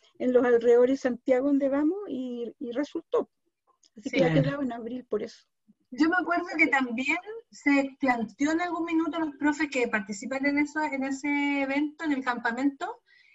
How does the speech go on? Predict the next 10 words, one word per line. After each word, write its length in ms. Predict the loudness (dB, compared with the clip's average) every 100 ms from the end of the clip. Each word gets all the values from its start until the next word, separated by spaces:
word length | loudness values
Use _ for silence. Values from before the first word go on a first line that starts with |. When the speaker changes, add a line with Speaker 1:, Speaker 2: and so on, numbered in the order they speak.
| _ -6
Speaker 2:
que 400 | 2 2 2 -2 _ _ 2
a 60 | 6
los 140 | 6
niños 240 | 4 2
no 80 | -2
les 140 | -6 -4
quedaba 360 | -2 2 2 2
mucho 380 | -2 -4 -4
tiempo 480 | -2 -4 -4 -16 -4
para, 460 | -2 0 2 0